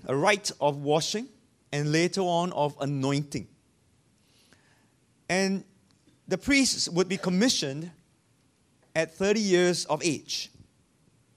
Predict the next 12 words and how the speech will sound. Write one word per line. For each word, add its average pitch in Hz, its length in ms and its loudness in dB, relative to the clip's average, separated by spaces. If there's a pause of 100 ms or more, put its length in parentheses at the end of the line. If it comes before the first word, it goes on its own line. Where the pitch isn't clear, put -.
(640)
So - 100 -8
there's 156 160 0
one 190 180 2
verse 190 220 2
there 190 140 -2
for 165 160 -2
you. 202 280 -4 (400)
One 196 200 -2
Chronicles 214 600 -2
chapter 156 220 -6
twenty-three, 156 720 -6
verse 135 380 -6